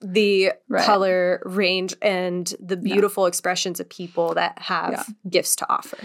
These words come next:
Speaker 2: And that's kind of a hard pill to swallow for women who are ambitious.
Speaker 1: Oh.
Speaker 2: I'm saying that as a woman who is ambitious.
Speaker 1: Oh, yeah, it
Speaker 2: right?
Speaker 1: hurts.
Speaker 2: 'Cause, like, it's, I,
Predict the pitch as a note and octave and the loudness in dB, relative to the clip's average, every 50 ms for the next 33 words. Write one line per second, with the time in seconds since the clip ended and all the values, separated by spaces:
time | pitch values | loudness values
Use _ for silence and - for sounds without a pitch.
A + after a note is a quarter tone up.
0 | - - - - A3+ A#3+ C4 - - - G#4+ G4+ F#4 D#4+ D#4+ D4 C#4 C4 B3+ A#3 | -18 -18 -6 0 2 2 2 2 2 0 0 2 4 4 4 4 4 2 2 2
1 | D4 C#4 B3+ A#3+ - A3+ G3+ - A#3+ A3 C4 F4 F#4 C4 C4 A#3 - G3+ G3 G3 | 2 2 2 4 4 2 2 4 4 4 6 6 6 4 4 2 0 0 0 0
2 | F#3 F3+ F3+ F#3+ F3+ E3+ E3+ F3 E3+ F3 F#3+ F3+ F#3+ - - - G#3 - - - | -2 -2 -4 -4 -4 -4 -4 -2 -2 0 0 0 0 0 0 -2 -2 -2 -2 -4
3 | - - G3+ G3+ G#3+ F#3 G3 G3 - C#4+ - D4 D4 D4 C#4 C4+ A#3 - A#3+ A#3+ | -2 2 4 4 4 4 4 4 6 6 6 6 4 4 2 0 2 2 2 2
4 | A3+ A3 A3 A3 G#3+ G#3+ G#3+ A#3+ A3+ G3+ G3 F#3 F#3 F3 F3 F3 F3 E3+ E3+ - | 4 4 4 4 4 4 4 6 4 4 4 2 0 0 0 0 0 0 0 -2
5 | - - - - D#4 D#4 C#4+ C4+ A#3+ G3 - - D4 - G#3+ - D4+ A3+ F#3+ A#3+ | -4 -2 4 6 6 8 8 6 6 6 4 4 4 4 4 4 4 4 4 4
6 | D4 D4 - - - - - - - - C#4+ C4 A3+ C4 B3+ A#3+ - - - A3+ | 2 4 2 2 0 0 -4 -10 -6 2 2 4 6 6 4 4 2 0 2 2
7 | A3+ A3 - - - - _ _ _ _ _ - A3 A3 | 2 2 4 2 2 0 _ _ _ _ _ 2 2 4